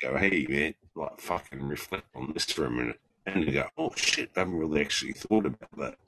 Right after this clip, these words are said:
And then you can just go, "Whoa, yeah, yeah, yeah. Makes sense," you know?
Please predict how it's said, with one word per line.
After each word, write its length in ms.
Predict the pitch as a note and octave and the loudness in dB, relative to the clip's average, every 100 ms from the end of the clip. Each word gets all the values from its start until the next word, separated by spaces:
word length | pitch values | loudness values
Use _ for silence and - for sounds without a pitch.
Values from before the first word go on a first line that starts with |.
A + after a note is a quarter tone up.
| _ | _
And 160 | D2+ D2+ | -2 2
then 260 | D#2 D2 | 4 4
you 80 | C#2+ | 2
can 280 | C#2+ C2+ B1+ | 0 -4 -6
just 240 | B1+ - | -2 -2
go, 160 | - A#1 | -2 -6
"Whoa, 400 | C#2 - - B1 | -6 -6 -6 -4
yeah, 220 | C2+ D2 | 0 2
yeah, 100 | C2+ - - | 2 2 4
yeah. 60 | - - - - _ _ - | 2 0 -14 -20 _ _ -16
Makes 340 | C#2 C2 - | -14 -12 -12
sense," 400 | - F2+ C#2+ - | -6 -6 -6 -10
you 100 | C2 | -12
know? 160 | - - | -12 -14